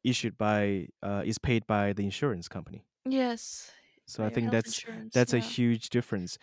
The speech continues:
Speaker 1: And then I was like, "Really? Why? I mean, I, I've been working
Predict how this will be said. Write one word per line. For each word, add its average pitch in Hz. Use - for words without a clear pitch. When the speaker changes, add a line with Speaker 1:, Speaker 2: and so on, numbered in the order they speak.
Speaker 1:
And 131
then 175
I 131
was 147
like, 113
"Really? 185
Why? 139
I 135
mean, 127
I, 143
I've 143
been 143
working 147